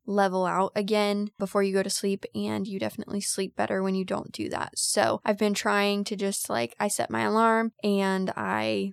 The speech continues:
set it beside me on my nightstand and I'm just like, "Okay, I'm not gonna look at it anymore." And then I am definitely, and I think lots of women are like this, but I'm definitely, like, my brain is constantly going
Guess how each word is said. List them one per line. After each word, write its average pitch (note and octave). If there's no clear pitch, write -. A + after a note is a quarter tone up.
set -
it G3+
beside G3+
me G3+
on F#3+
my F#3+
nightstand G3+
and F#3+
I'm G3+
just F#3+
like, G#3+
"Okay, A3
I'm G3+
not G3+
gonna G3+
look F#3+
at -
it -
anymore." G3+
And G#3
then G3
I A3
am G#3+
definitely, G3+
and G3
I G3+
think G3+
lots G3
of G#3
women -
are -
like A#1
this, -
but -
I'm G#3
definitely, G#3
like, F#3+
my G3
brain G3
is F#3+
constantly F#3
going G3